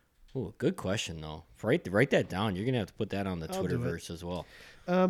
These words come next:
Speaker 2: before we
Speaker 1: cow.
Speaker 2: start tonight's show, we just gotta go back to the Star Wars. Last week we had our fictional athletic trainer debate 'cause it was May fourth. Be with you.
Speaker 1: Yeah.
Speaker 2: Who would be the best fictional athletic trainer from the Mandalorian cast?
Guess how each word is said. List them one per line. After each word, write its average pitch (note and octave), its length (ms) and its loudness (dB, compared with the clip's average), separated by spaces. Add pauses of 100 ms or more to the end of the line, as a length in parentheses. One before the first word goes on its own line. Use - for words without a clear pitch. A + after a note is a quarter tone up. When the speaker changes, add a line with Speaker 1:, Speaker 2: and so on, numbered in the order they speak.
Speaker 2:
before C4+ 200 4
we B3+ 80 6
Speaker 1:
cow. A#3 60 6
Speaker 2:
start G3 360 6
tonight's F3+ 320 4
show, F#3 260 6
we E3+ 140 8
just D3+ 140 0
gotta E3 140 6
go D#3 140 4
back D#3 280 4
to D#3 120 2
the C#3+ 220 -2
Star D#3+ 320 0
Wars. C3 260 0
Last D#3 240 2
week F3 140 2
we D#3 100 2
had C#3+ 180 2
our C3 180 0
fictional D#3+ 600 -4
athletic C#3 360 0
trainer D3 260 -2
debate C#3 340 0
'cause C#3 200 0
it C3 60 2
was B2+ 120 0
May C3+ 200 0
fourth. D3+ 540 0
Be D3+ 100 2
with D#3 220 0
you. A#3 300 0
Speaker 1:
Yeah. F2 320 -2 (380)
Speaker 2:
Who - 140 2
would G#3 100 8
be F#3+ 120 6
the E3 100 4
best D#3+ 460 2 (280)
fictional E3+ 500 2
athletic D#3 360 2
trainer E3 340 2
from D3+ 200 0
the C3+ 80 2
Mandalorian D#3 720 2
cast? - 580 -4